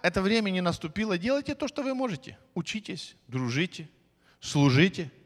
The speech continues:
Всё, что вы можете на данный момент, говорю: "Ну, я уже хочу жениться или уходить замуж". Ну, ещё не те обстоятельства.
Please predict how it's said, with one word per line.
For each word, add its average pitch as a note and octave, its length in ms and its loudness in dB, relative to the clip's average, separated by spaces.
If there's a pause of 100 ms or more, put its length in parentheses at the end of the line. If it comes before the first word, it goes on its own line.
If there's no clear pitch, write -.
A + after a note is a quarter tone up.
(240)
Всё, - 220 6
что C4 160 6
вы B3 120 8
можете A#3 320 6
на A#3 140 4
данный A3+ 220 8
момент, A3+ 260 6
говорю: G3+ 160 8
"Ну, G3+ 60 10
я G#3+ 120 10
уже G3+ 140 8
хочу G3 240 4
жениться F3+ 380 4
или D3 100 2
уходить D3 340 0
замуж". C#3 300 2 (1000)
Ну, C#3+ 100 4
ещё D3 180 2
не D#3+ 140 0
те E3 140 4
обстоятельства. D#3+ 760 -4